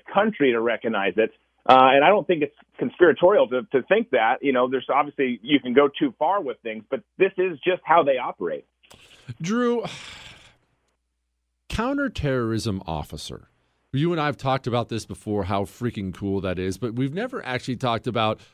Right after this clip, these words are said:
Speaker 2: all right, you're joining the C I A. Are you allowed to, I, I mean, I understand you probably have some direction. Are you allowed to pick your field? T-, please tell me you walked in and said, "I wanna be a counterterrorism officer."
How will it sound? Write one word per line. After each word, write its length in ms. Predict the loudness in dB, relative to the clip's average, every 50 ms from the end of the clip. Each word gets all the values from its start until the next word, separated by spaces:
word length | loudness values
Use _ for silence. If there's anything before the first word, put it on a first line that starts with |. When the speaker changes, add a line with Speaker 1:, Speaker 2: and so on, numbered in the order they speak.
| _ -2
Speaker 2:
all 80 | -2
right, 180 | 0 0 0 -2
you're 220 | -4 -4 -4 -4
joining 580 | -4 -4 -4 -4 -2 -2 -2 -2 -2 -4 -4 -4
the 140 | -4 -4 -6
C 320 | -6 -6 -6 -4 -2 -2
I 160 | -2 -2 -2
A. 460 | -2 -2 -4 -4 -6 -4 -6 -6 -8 -10 _ _ _ _ _ _ _ _ -2 0
Are 100 | 0 0
you 340 | -2 -2 -2 -2 0 0
allowed 680 | -2 -2 -2 -2 -2 0 0 0 0 0 -2 -2 -4 -6
to, 260 | -4 -2 0 0 0
I, 240 | 0 -2 -2 0 0
I 40 | -2
mean, 100 | 0 0
I 140 | 0 0 0
understand 420 | 0 0 -2 -2 -2 -2 -2 -2
you 80 | -2 -2
probably 320 | 0 0 0 2 2 2
have 160 | 0 0 0 -2
some 280 | -2 -2 0 0 0
direction. 440 | 0 0 0 0 -2 -4 -8 -4 -2
Are 60 | -2
you 200 | -2 0 -2 -2
allowed 280 | -2 -2 -2 -2 0 -2
to 80 | -2
pick 360 | -4 -2 -2 -2 -2 -2 -4 -6
your 160 | -4 -4 -4
field? 500 | -4 -4 -4 -2 0 0 0 -2 -2 -2
T-, 160 | -4 -4 -4
please 340 | -4 -4 -2 -2 -2 -2 -2
tell 200 | -2 -2 -2 0
me 120 | -2 -2
you 100 | -2 -2
walked 380 | 0 0 0 0 0 -2 -2 -4
in 120 | -2 -2
and 140 | -2 -4 -4
said, 200 | -2 -2 0 0
"I 160 | 2 2 2
wanna 200 | 2 0 -2 -2
be 180 | -2 -2 -2 -2
a 80 | -2
counterterrorism 1120 | -4 -6 -6 -4 -2 -2 -2 -2 -4 -6 -4 -4 -4 -2 -2 -2 -2 -2 -2 -4 -4 -6 -4 -2
officer." 540 | 0 -2 -2 -2 -6 -14 -12 -12 -14 -16